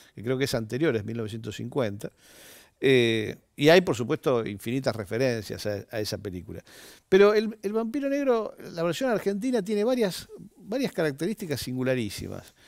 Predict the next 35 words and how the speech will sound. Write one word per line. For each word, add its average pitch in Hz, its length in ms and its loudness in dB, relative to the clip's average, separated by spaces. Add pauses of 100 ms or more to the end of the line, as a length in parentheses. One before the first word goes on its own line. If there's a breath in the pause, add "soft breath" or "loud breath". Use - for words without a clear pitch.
(460 loud breath)
Eh, 110 560 0 (100)
está, 160 300 2
por 151 100 -2
supuesto, 143 480 2 (160)
fotografiada 131 840 4
en 123 180 -6
una 139 180 -2
clave 156 240 4
completamente 175 580 0
expresionista 131 680 0
por 110 220 -4
un 120 240 -8 (180)
enorme 135 440 4
director 107 280 -2
de 113 40 -2
fotografía 107 440 -4
que 107 80 -2
fue 113 140 -2
Aníbal 120 280 2
González 104 360 -4
Paz. 123 400 4 (960)
Eh, 95 320 -6 (800 loud breath)
pero 180 140 8
además 269 260 6
está 254 340 4 (160)
coescrita 285 960 2
por 113 140 -4
un 120 100 -2
director 117 240 -2
de 120 80 -2
fotografía, 110 540 -2
y 156 80 2
esto 269 220 -2
es 147 80 -8
raro. 120 500 2